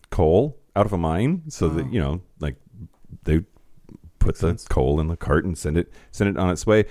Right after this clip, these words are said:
Speaker 1: They ran out of coal, so they're like, "What the fuck do we do now? We've got this, like, massive ass railroad that we built." So about a year after the coal mine closed, they started just, like, charging people money to ride the coal miner carts around, and
Speaker 2: Makes sense.
Speaker 1: turned out that people fucking loved it.
Speaker 2: Yeah.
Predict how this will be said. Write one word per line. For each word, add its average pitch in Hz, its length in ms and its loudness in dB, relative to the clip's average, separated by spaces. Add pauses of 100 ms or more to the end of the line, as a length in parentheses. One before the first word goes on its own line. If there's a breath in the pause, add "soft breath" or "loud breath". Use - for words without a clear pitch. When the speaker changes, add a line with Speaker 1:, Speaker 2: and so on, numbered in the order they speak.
(200 loud breath)
Speaker 1:
They 104 100 4
ran 143 180 4
out 139 120 6
of - 100 0
coal, 131 380 4
so - 140 0
they're 98 120 2
like, 95 220 2
"What 98 180 2
the 110 60 -4
fuck - 260 0
do 104 80 0
we 95 80 2
do 90 160 0
now? 85 240 2
We've 78 140 2
got - 160 -2
this, 76 180 -2
like, 71 180 -2
massive 76 420 0
ass 76 220 0
railroad 76 440 0
that - 120 0
we 69 120 -2
built." 71 340 -2 (220 soft breath)
So 101 400 2
about 95 240 2
a 101 40 2
year 95 300 4
after 90 180 2
the 80 80 -6
coal 127 200 0
mine 87 200 2
closed, 80 360 0
they 87 100 2
started 98 500 0
just, - 240 -6
like, 76 240 -6
charging 82 380 -4
people 90 260 -2
money 78 340 -2
to 80 120 -2
ride 69 460 -2
the 80 200 -2
coal 85 440 -2
miner 139 520 0
carts 175 800 -2
around, 180 580 2
and 123 200 4
Speaker 2:
Makes - 160 -4
sense. 117 280 -10
Speaker 1:
turned 175 200 2
out 196 120 4
that 170 100 2
people 254 280 4
fucking - 300 0
loved 254 340 2
it. 67 160 -4
Speaker 2:
Yeah. 151 220 -6